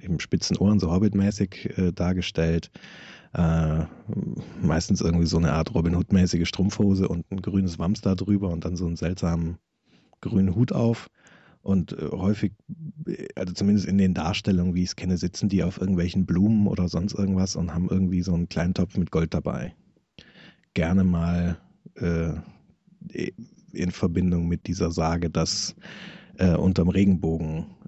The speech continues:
ähm, so ein Topf mit Gold steht. Ne? Und so in, in, mit diesem Kram wird das gerne mal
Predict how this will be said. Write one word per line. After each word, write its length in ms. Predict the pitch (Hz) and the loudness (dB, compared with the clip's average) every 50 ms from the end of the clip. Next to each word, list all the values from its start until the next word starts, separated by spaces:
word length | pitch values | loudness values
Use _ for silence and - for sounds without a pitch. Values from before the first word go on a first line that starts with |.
| - - - | -20 -12 -8
ähm, 400 | 92 82 80 80 76 82 82 82 - - - | -4 -4 -2 -2 -4 -4 -8 -10 -14 -18 -6
so 100 | - 85 | -4 -4
ein 60 | 80 | -2
Topf 220 | 78 - 87 - - | -2 -4 -4 -4 -4
mit 120 | 85 80 | -4 -2
Gold 200 | - 92 85 78 | 0 0 0 -2
steht. 400 | - - - - - - - - - - - - - - - - | -2 -4 -6 -6 -6 -8 -10 -14 -16 -20 -20 -20 -20 -20 -12 -4
Ne? 200 | - 92 113 175 - - - - - - - - - - - - - - - - | 0 2 2 2 0 -2 -8 -20 -20 -20 -20 -20 -20 -20 -20 -20 -20 -20 -8 -2
Und 180 | - 104 104 95 | 2 2 2 4
so 140 | 101 98 92 | 4 2 4
in, 220 | 87 92 90 - | 4 2 0 0
in, 280 | - 85 92 87 - 95 | -2 -2 -2 0 0 0
mit 140 | 98 90 | 0 2
diesem 200 | 101 104 101 104 | 2 2 2 2
Kram 320 | 92 - - 90 90 95 85 | 0 0 -2 -2 0 0 0
wird 140 | 90 - - | 0 -2 -4
das 140 | 80 - | -6 -4
gerne 220 | - 85 85 82 82 | -4 -4 -4 -2 -2
mal 360 | 80 80 82 82 82 82 85 | -2 -2 -2 -2 -2 -4 -6